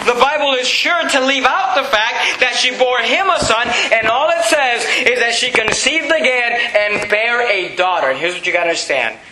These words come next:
Hosea's daughter was not his daughter. So, well, why is that? 'Cause his, 'cause his wife was a whore. 'Cause his wife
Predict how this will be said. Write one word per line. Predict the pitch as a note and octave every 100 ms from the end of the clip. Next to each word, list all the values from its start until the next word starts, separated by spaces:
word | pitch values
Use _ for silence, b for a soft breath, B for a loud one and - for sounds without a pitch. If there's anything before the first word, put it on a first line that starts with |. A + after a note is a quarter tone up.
| B
Hosea's | - C#3 D3 E3 E3
daughter | D#3+ E3 F#3+ G#3 - -
was | C3+
not | C#3+ C#3
his | C3+ -
daughter. | - - - - - - - - - - -
So, | D#3+
well, | D#3+
why | F3+ G3+
is | A3
that? | D#3 A#2 - -
'Cause | E3
his, | D3+ - C3+ -
'cause | D#3+
his | C#3
wife | B2 B2+ D#3+ F#3
was | F3+
a |
whore. | G3+ A3 - - - - - - - - - - - - - - - - -
'Cause | A#3+
his | A#3 F#3+ D#3+
wife | A3+ D4 B3+ C4 C4 -